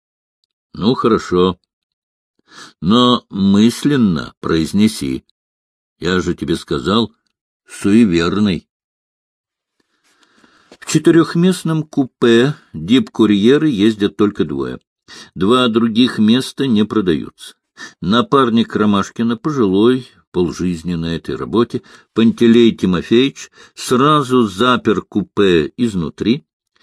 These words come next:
сумки с почтой положил на верхние полки, Ромашкину, как новичку, пояснил: «Почта должна быть на виду. В ящике под нижней полкой могут проникнуть из соседнего купе.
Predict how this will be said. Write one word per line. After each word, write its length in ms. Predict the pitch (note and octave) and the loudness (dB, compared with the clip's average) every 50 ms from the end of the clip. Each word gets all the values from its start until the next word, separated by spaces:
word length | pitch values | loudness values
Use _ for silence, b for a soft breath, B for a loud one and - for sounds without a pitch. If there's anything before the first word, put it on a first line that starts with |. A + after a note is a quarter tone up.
| b b b b | b b b b
сумки 520 | - - - D3 D3 C#3 A#2 - B2+ C3 | -8 -2 0 2 2 2 0 2 0 0
с 140 | A#2+ - - | 0 0 -6
почтой 580 | _ - C3+ C#3+ C3+ - - - - G#2+ F#2+ | _ 0 2 2 2 0 -4 -4 0 0 0
положил 500 | D2+ - F#2+ G2 G2 F2+ F2 G#2 G2+ G2 | 0 0 0 0 0 0 2 2 2 2
на 160 | F#2 F#2+ F#2+ F#2+ | 2 0 0 2
верхние 440 | F#2+ F2+ - - - E2+ E2 D#2 | 2 0 0 -4 -6 -6 -6 -6
полки, 520 | D2+ - - A#2+ C3+ C#3+ - - - C#3 C3 _ _ B B B B B | -6 0 2 2 2 2 -2 -10 -14 -14 -14 _ _ B B B B B
Ромашкину, 840 | B G2 G#2+ B2 C3 C3+ C#3+ D3+ D#3 D3 - - - A2+ G2+ G2+ F#2+ F2+ | B -2 0 2 2 2 2 0 0 -2 -4 -2 0 0 2 2 0 0
как 300 | - A2 G#2 G2+ - - | -2 -2 -2 -2 -2 -2
новичку, 520 | G2 F#2+ F#2 F#2 F2 - - - C#3 D3 | -2 -2 -2 -2 -4 -6 -6 -6 -6 -6
пояснил: 600 | - - E2+ D#2 D2 - - D#2 D#2 D#2 D#2 _ _ _ _ _ _ _ _ _ _ _ _ _ _ _ _ _ - | -4 -4 -4 -4 -4 -6 -10 -8 -8 -8 -8 _ _ _ _ _ _ _ _ _ _ _ _ _ _ _ _ _ -2
«Почта 400 | - G#2 A2+ A2 - - - A#2+ | 0 0 0 0 -4 -4 -4 -4
должна 400 | A#2 A2 F#2+ F2 E2 - F2+ F2+ | -2 0 -2 -2 -2 -4 -6 -4
быть 180 | F2+ A2 - - | -4 -6 -8 -6
на 60 | G2+ | -8
виду. 360 | F2+ D#2+ C#2+ C#2+ F2 G2+ - _ _ _ _ _ _ _ _ _ B B B B B B _ _ _ _ _ _ - | -8 -8 -6 -8 -8 -10 -10 _ _ _ _ _ _ _ _ _ B B B B B B _ _ _ _ _ _ -8
В 100 | D2+ F2 | -2 -2
ящике 840 | G#2 G2+ A2 A#2+ A#2 A2 G#2+ - - - F2 - - G2 F#2 F#2 - | 0 2 2 2 2 0 -2 -4 -8 -10 -8 -4 -2 0 0 0 0
под 300 | - - - G2+ F#2+ E2 | -2 -6 -4 -4 -4 -2
нижней 400 | F#2+ G2+ F#2+ E2+ - F#2+ F#2 F2+ | -2 -2 -4 -4 -4 -4 -4 -4
полкой 560 | - - G#2 A2 A#2 A2+ - - E2 D2 b b b b b b | -4 0 2 2 2 2 0 -2 -4 -4 b b b b b b
могут 420 | - F2+ G2+ G2 E2+ F#2+ - - _ | -4 -2 -2 0 0 -2 -4 -4 _
проникнуть 680 | - E2+ F#2 G2 F#2+ G2+ A2 A2 - - F2 - _ - | -4 -2 -2 0 0 -2 -2 -4 -4 -8 -8 -8 _ -12
из 220 | - G#2 F#2+ - | -8 -8 -8 -8
соседнего 560 | - - F2 D#2 - E2+ D2+ C#2+ D#2 D2+ C#2+ | -4 -4 -4 -4 -2 -4 -4 -4 -6 -8 -10
купе. 420 | - - E2+ - - - E2 G2+ | -10 -12 -14 -12 -6 -6 -6 -6